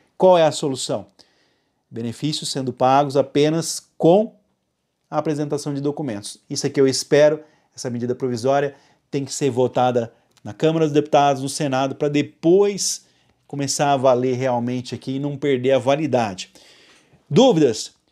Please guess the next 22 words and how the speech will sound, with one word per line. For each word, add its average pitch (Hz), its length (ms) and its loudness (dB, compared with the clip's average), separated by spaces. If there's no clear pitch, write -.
Deixa 196 260 2
nos 185 140 -4
comentários 170 600 0
pra 170 120 -6
eu 160 40 -4
poder 156 360 0
voltar 165 440 0
em 147 80 -2
outras 143 220 -4
oportunidades. 139 680 -2
Eu 156 80 0
espero 196 580 2
tra-, 165 260 2
estar 160 320 2
trazendo 151 420 2
a 151 40 2
informação 175 1040 0
pra 151 200 4
ajudar 131 340 2
vocês, 127 640 -2
é 127 60 -14
claro, 147 480 2